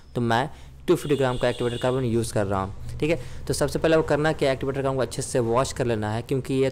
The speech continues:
थोड़े ब्लैक रहते हैं, क्योंकि ये कार्बन ही तो एक तरह से है, ठीक है।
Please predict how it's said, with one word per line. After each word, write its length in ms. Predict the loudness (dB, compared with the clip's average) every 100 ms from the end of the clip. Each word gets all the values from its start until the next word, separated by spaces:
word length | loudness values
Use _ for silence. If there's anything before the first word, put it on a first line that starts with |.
| 0
थोड़े 240 | 0 2 0
ब्लैक 320 | 2 2 2
रहते 180 | 0 -2
हैं, 40 |
क्योंकि 160 | 0 0
ये 60 | 0
कार्बन 300 | 2 4 2
ही 60 | 0
तो 120 | 0
एक 100 | 0
तरह 100 | -2
से 140 | -2
है, 140 | -2 -4 -8 -20 -20 -10 -2
ठीक 120 |
है। 100 | -2